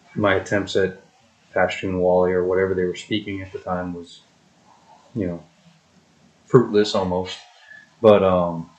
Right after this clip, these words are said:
and I, me and, me and Michael Grimes, M-, Grimes was my A P L at the time. We had this conversation a few weeks ago. We were talking about the cag ops and split sections, as we called it.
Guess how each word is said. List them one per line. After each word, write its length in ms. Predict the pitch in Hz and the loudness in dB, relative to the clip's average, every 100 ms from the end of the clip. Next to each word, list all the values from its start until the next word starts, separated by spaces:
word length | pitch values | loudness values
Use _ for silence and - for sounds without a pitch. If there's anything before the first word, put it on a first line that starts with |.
| _ _ - | _ _ -6
and 140 | 104 | -2
I, 260 | 104 101 104 | 2 2 2
me 340 | 131 127 139 | 4 8 8
and, 260 | 123 120 - _ 135 | 8 2 -4 _ 2
me 180 | 127 | 4
and 100 | 113 | 4
Michael 260 | 104 104 101 | 2 0 -2
Grimes, 540 | 98 104 104 98 - 104 | -4 -4 -4 -6 -10 -8
M-, 120 | 107 | -6
Grimes 300 | 101 104 107 | 0 0 0
was 120 | 101 98 | -4 -4
my 160 | 98 | -2
A 80 | 98 | -4
P 200 | - 90 | -4 2
L 180 | 104 101 | 4 4
at 100 | - | -2
the 60 | |
time. 380 | - 92 92 85 - _ _ 110 | -6 -4 -4 -6 -14 _ _ 0
We 140 | 101 | 4
had 200 | 104 110 | 6 6
this 180 | 101 - | 4 -2
conversation 640 | 104 98 90 107 - 95 82 | -2 -2 2 0 0 -6 -8
a 40 | |
few 160 | - 98 | -4 -2
weeks 240 | 107 110 | -2 -4
ago. 260 | 104 90 78 - _ _ _ _ _ _ _ _ _ - | -6 -6 -8 -12 _ _ _ _ _ _ _ _ _ -4
We 80 | 107 | 0
were 100 | 92 | 4
talking 300 | 117 139 135 | 6 6 6
about 180 | 107 110 | 2 0
the 60 | |
cag 360 | - 120 156 139 | -2 2 4 6
ops 460 | 101 - - - - | 4 0 -8 -12 -10
and 340 | 110 95 98 95 | -8 -8 -8 -10
split 360 | - - 117 - | -6 -2 -2 2
sections, 460 | 113 107 113 98 | 0 0 -4 -4
as 120 | 98 | -4
we 140 | 92 95 | -6 -2
called 300 | 98 92 95 | 0 2 0
it. 160 | 95 | -2